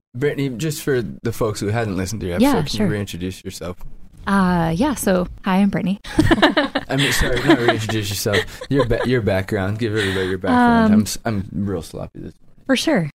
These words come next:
Speaker 2: No, <laughs> you're fine. I, right out of high school, went to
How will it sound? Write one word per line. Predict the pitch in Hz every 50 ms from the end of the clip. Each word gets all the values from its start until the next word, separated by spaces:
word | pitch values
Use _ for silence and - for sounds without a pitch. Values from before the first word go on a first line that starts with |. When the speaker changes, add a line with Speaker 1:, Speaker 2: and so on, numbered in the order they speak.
| -
Speaker 2:
No, | 208 220 208
<laughs> |
you're | 190 - 180 214 -
fine. | - 196 - 147 151 - _ _ _ _ - - - - - - - _ _ -
I, | 214 208 208 208 208 202 202 202 196 196 196 202 202 190 _ _ _ _ _ _ _ _ _ _ _ _ _ -
right | - 208 214 214
out | 208 196 185
of | 180 175 170
high | 175 185 170
school, | 160 - - 190 185 180 180 180
went | 175 170 208 175
to | - - 175 170 170